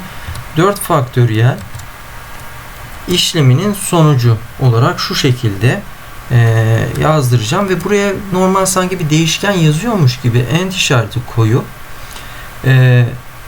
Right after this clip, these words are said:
hesapla adını koymak istedim. Hesapla diye alt programı, yani fonksiyonumu çağırıyorum. Herhangi bir parametre göndermeden bunu yapıyorum. Eğer şuraya parantez koymazsanız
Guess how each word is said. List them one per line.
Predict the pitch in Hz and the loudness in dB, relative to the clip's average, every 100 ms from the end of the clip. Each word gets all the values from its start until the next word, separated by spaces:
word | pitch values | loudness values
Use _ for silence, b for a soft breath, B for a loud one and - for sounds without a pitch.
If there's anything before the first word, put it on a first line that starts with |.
| - - - - - | -16 -14 -12 -10 -4
hesapla | - 196 - 190 294 196 127 - - - - - | -2 0 0 0 0 0 0 -2 -12 -14 -12 -2
adını | 143 135 113 101 - - | 0 2 2 0 -6 0
koymak | 123 104 98 123 | 0 0 -4 -4
istedim. | 165 - 190 185 202 202 - B B - - | -2 0 0 0 -2 -4 -12 B B -14 -4
Hesapla | 220 - 190 185 175 120 | -2 0 -2 0 0 2
diye | 110 175 214 - - - - - - | 2 2 -2 -10 -14 -14 -14 -14 -2
alt | - 208 - | 2 2 2
programı, | 127 120 113 123 208 220 - - - - | 2 2 2 2 0 -4 -12 -16 -6 0
yani | 143 113 | 2 0
fonksiyonumu | - 190 160 - 107 110 185 202 | 0 0 0 0 2 2 2 -2
çağırıyorum. | - 190 180 180 127 147 185 - | -2 0 0 0 0 0 -4 -2
Herhangi | 175 190 208 165 147 | 0 2 2 0 -2
bir | 208 - | -4 -2
parametre | 175 170 160 139 220 | 0 4 4 2 -2
göndermeden | 196 165 160 160 139 101 92 101 113 - | -2 2 4 4 4 0 -4 -8 -6 -4
bunu | 101 98 | -4 -4
yapıyorum. | - 151 156 214 - B B B B - | -2 0 0 0 -6 B B B B 0
Eğer | 208 208 | 0 0
şuraya | - 196 190 | -4 -6 -2
parantez | 196 190 190 208 - | 0 0 0 -2 -2
koymazsanız | 185 185 214 226 - 143 220 | 0 0 2 0 0 0 0